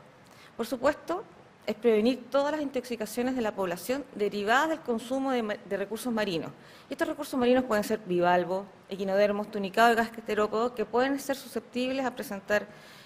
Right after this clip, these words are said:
eh, eh, eh, la toxina marina. Entonces, que, eh, eh, cuyo objetivo, por supuesto, ay, eso,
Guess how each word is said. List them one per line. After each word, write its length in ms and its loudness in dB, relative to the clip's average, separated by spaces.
eh, 480 2
eh, 460 -8
eh, 60 -4
la 140 0
toxina 320 -8
marina. 300 -8
Entonces, 500 -2
que, 520 -2
eh, 500 -4
eh, 140 0
cuyo 160 0
objetivo, 380 -2
por 80 -4
supuesto, 440 -8
ay, 80 -6
eso, 220 -12